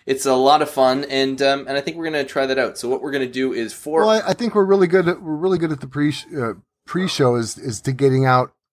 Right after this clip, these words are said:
Speaker 2: the raw stuff, so we can keep it P G thirteen.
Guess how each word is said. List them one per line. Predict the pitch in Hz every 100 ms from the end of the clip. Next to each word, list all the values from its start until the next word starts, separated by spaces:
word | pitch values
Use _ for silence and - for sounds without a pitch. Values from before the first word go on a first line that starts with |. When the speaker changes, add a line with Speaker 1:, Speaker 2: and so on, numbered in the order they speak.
| _ _ _ _ _ _ _ _ _
Speaker 2:
the | 139 127 127
raw | 117 120 104
stuff, | - 117 95 -
so | - 110 104 98 131
we | 110
can | - 131
keep | 127 117 104
it | 98
P | 120
G | 101 107
thirteen. | 110 98 107 104 98